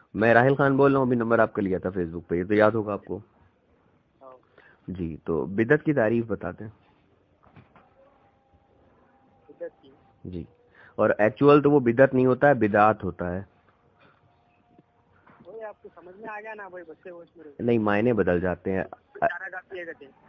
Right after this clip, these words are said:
Speaker 1: अरबी language है ना, मायने बदल जाते हैं। <clears throat>
Speaker 2: नहीं, नहीं, आपको समझ में आएगा, अकलमंद को इशारा काफी है कहते हैं।
Speaker 1: नहीं, इशारा तो
Speaker 2: अकलमंद
Speaker 1: काफी
Speaker 2: को अकलमंद को ये बोल के मैं ऐसा लिखा।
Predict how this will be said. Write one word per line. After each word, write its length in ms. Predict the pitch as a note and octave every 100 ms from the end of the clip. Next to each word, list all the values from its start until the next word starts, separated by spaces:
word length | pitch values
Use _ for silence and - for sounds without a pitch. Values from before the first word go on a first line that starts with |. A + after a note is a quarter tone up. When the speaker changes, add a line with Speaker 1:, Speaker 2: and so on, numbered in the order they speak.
| - - _ -
Speaker 1:
अरबी 260 | G#2+ C3
language 340 | C#3+ C3 C3 B2+
है 60 |
ना, 140 | E3 G3
मायने 340 | A2+ G#2+ B2
बदल 320 | A2 G2+ G#2
जाते 320 | F#2 E2 -
हैं। 160 | F2 G2+ -
<clears throat> 540 | F#3+ G3+ E3+ A#2 F2 - - - _ _ _ _ _ -
Speaker 2:
नहीं, 80 |
नहीं, 120 | G#3+ F#3+
आपको 280 | E3+ -
समझ 260 | F3+ D3+ E3 G3
में 60 |
आएगा, 220 | G#3+ F#3+ D#3
अकलमंद 500 | C#3+ G3 A3 A#3+ B3
को 100 | A#3+
इशारा 320 | - F#3+ G#3+
काफी 300 | G#3 G3 G#3
है 140 | G3
कहते 180 | E3+ D#3+
हैं। 60 | E3+
Speaker 1:
नहीं, 40 |
इशारा 360 | - A#2 A2+ C#3+
तो 160 | C#3
Speaker 2:
अकलमंद 180 | B2+ B2+
Speaker 1:
काफी 140 | B2
Speaker 2:
को 220 | - - F3
अकलमंद 600 | - D#3+ - F#3+ G#3+ G3+
को 180 | G3 G3
ये 60 |
बोल 160 | F3 F3
के 120 | G#3
मैं 140 | G#3 G3+ - - _
ऐसा 140 | - -
लिखा। 520 | - _ - - F2+